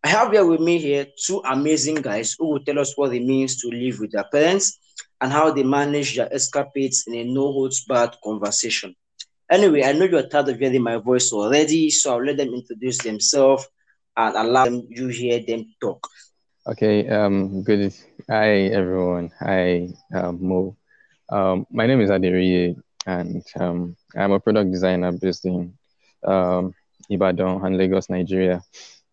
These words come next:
Speaker 2: I, um, yeah, I'm the second of, um, three children, and yeah,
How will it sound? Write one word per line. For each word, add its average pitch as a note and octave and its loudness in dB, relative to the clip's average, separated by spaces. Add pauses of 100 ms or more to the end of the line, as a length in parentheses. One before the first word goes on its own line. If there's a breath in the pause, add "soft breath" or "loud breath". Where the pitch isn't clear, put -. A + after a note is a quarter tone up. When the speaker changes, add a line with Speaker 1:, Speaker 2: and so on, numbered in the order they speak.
(300)
Speaker 2:
I, F2+ -2 (1600)
um, F#2+ -4 (180)
yeah, C3 2
I'm G#2 2
the G2 -2
second G#2+ 0
of, - 0 (520 soft breath)
um, F#2+ 0
three G2+ 2
children, F#2 -2
and F#2 -4 (100)
yeah, G#2+ 2